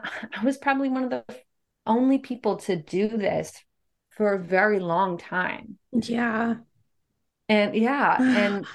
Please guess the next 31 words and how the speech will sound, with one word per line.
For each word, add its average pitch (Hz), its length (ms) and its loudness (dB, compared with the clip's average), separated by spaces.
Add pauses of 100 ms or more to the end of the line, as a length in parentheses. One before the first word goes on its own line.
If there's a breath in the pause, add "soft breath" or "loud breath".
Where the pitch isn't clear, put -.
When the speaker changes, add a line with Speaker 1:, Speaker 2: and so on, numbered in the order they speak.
(200)
Speaker 1:
I 202 140 4
just 226 380 -2
had 233 540 0
to, 240 280 2 (400)
like, 196 220 0
literally 220 800 4
bring 202 400 0
these 202 260 -4
stories 170 800 -2 (460)
back 170 320 2
up 175 220 0
into 170 260 -4
the 156 80 -2
light - 200 -2
of - 120 -8
day. 285 380 2 (1000 soft breath)
And 220 200 4
then 226 180 2
so 220 220 2
from 214 360 0
there, 240 640 2
I 185 640 2 (340)
went 196 300 -2
to 175 720 -2
the 180 80 -2
Wisconsin 180 520 -4
Historical 165 520 -2
Archives, - 640 -4
which 180 180 -4
is 170 140 -6
a 156 160 0